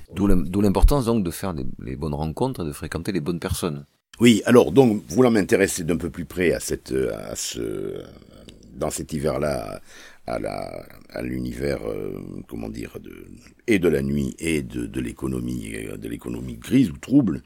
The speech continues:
Speaker 2: euh, j'avais fait la connaissance par l'intermédiaire, euh, toujours de, de,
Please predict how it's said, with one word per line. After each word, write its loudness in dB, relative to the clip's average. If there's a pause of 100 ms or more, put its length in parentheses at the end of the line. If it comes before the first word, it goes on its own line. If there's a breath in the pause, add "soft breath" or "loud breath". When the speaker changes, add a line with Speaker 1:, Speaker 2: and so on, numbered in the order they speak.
(540 loud breath)
Speaker 2:
euh, 0
j'avais 6
fait 0
la 6
connaissance 0
par -2
l'intermédiaire, 0
euh, -6 (180)
toujours 0
de, -2
de, -4